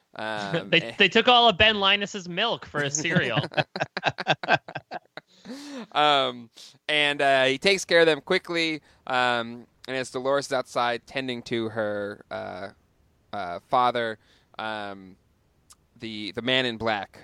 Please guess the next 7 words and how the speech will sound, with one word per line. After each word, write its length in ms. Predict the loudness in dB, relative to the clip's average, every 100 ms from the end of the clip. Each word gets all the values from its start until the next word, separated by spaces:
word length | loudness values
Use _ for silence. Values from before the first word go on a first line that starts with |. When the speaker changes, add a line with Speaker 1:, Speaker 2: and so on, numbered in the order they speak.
| _ -10
Speaker 1:
uh, 200 | -8 -6
arrives, 720 | -4 0 0 -2 -6 -12 -16 -16
and, 400 | -16 -16 -20 -20 -20 -18
uh, 240 | -16 -16
we 80 | -14
quickly 340 | -14 -10 -8
learn, 440 | -6 -6 -6 -8